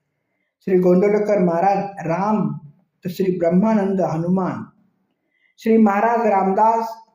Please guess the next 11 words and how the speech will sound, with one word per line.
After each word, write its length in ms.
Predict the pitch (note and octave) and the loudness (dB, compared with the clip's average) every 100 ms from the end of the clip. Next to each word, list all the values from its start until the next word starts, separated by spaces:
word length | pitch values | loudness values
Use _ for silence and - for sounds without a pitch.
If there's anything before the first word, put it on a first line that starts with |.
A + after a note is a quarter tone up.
| - | -4
तर 140 | F#3 | -2
ब्रह्मानंद 580 | F3 D#3+ F3+ G#3 G3 G3 | 0 0 0 0 -2 -2
बुवा 280 | F#3 F3+ F#3 | -2 0 -2
त्यांचा 360 | F#3 E3+ E3+ F3+ | -2 -4 -6 -8
कल्याण, 560 | - D#3 D3+ E3+ D3 - - _ _ _ _ _ _ _ _ | -6 -4 -2 -2 -6 -12 -20 _ _ _ _ _ _ _ _
इतक्या 400 | A#3 A3 - C#4+ | -8 -6 -2 0
वरच्या 320 | A#3+ A3+ - | 0 -2 -2
पायरीवरचे 600 | B3 G3+ G3 G#3 G#3 - | 0 0 0 0 0 -2
ते 160 | - F#3 | -2 -2
शिष्य 360 | F3+ F3 - D#3+ | -2 -6 -4 -8
होते. 460 | D3 D3 C3+ - | -8 -12 -16 -18